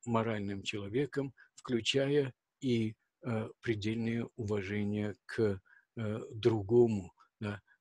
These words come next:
Настолько это было в его, эм, э, для него принципиально, что он даже был готов рисковать своим, э, здоровьем, остатками, эм, дней своей жизни,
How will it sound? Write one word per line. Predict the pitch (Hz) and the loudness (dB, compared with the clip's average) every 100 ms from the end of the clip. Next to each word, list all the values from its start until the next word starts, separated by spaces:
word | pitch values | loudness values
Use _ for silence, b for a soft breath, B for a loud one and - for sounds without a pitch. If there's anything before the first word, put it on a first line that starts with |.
| - | -12
Настолько | 92 - - 151 147 - 95 - b - | -6 -4 4 6 6 2 -6 -6 b -8
это | 117 113 104 | -6 -4 -2
было | 107 117 98 | 2 2 2
в | 95 | -2
его, | 101 110 101 - _ - | -2 0 -2 -4 _ -10
эм, | 139 107 104 - 127 | -4 -2 -4 -6 -4
э, | 120 127 | -4 -4
для | 107 | -2
него | 104 104 101 | -2 0 0
принципиально, | 98 92 - 131 175 170 160 B B | -2 -6 -2 0 0 0 -4 B B
что | 135 123 | -2 -2
он | 110 | 0
даже | 110 98 | 0 -2
был | 98 107 101 - _ - | -2 0 -2 -4 _ -4
готов | 104 98 117 104 - _ _ 110 | -4 2 2 2 -4 _ _ -8
рисковать | 104 - 98 104 101 | -4 -2 -2 -2 -2
своим, | - 104 101 101 101 101 _ - | -2 -2 -2 -4 -6 -10 _ -8
э, | 117 - | -8 -6
здоровьем, | 107 98 98 101 139 160 185 180 B B - | -4 -2 0 4 4 8 6 4 B B 2
остатками, | 104 - 101 - 104 95 95 - b b 110 | 4 4 0 -4 -4 -2 -4 -8 b b -6
эм, | 104 101 101 104 - 123 | -4 -4 -6 -8 -10 -6
дней | 120 104 107 107 | -4 -2 0 2
своей | - 101 95 90 | 0 0 -4 -4
жизни, | 113 131 175 190 | -4 -2 -2 -4